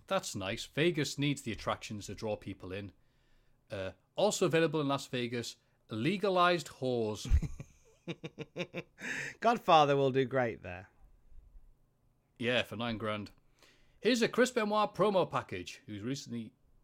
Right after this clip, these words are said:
Speaker 1: shifted his personalities from workhorse I C champ to ruthless, toothless bastard, with Shane McMahon as his manager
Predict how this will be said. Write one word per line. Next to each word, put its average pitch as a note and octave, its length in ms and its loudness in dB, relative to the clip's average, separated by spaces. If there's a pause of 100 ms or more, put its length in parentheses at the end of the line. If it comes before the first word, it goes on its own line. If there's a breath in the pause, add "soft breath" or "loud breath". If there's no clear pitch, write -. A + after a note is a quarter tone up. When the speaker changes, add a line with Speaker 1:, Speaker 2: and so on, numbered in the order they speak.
(420)
Speaker 1:
shifted C3+ 440 -8
his A2+ 120 -6
personalities C3+ 760 -4
from A#2 280 -4 (160)
workhorse E3+ 680 0 (100)
I D3+ 160 0
C D3+ 200 -6
champ E3 340 -6 (200)
to G#2 140 -6
ruthless, D3 540 -4
toothless C#3+ 500 -8 (180)
bastard, - 480 -10 (500 soft breath)
with G2+ 140 -6
Shane C3+ 180 4
McMahon A#2+ 200 -2
as A2 100 -6
his A2 140 -8
manager A2+ 420 -4